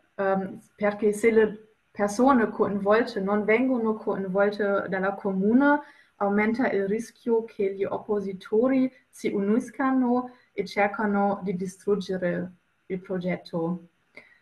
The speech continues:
Eh, ad esempio, nel processo di Dortmund abbiamo, ehm, ehm, pensato ai, eh, attori della politica, eh, locale, perché qui in Germania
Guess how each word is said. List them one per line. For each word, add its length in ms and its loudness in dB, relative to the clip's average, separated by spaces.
Eh, 80 0
ad 280 4
esempio, 800 2
nel 240 2
processo 540 -4
di 160 -4
Dortmund 720 0
abbiamo, 1000 0
ehm, 360 0
ehm, 260 -4
pensato 580 2
ai, 400 -2
eh, 80 -4
attori 720 2
della 240 4
politica, 800 -4
eh, 160 -6
locale, 680 2
perché 580 0
qui 500 2
in 120 -2
Germania 760 2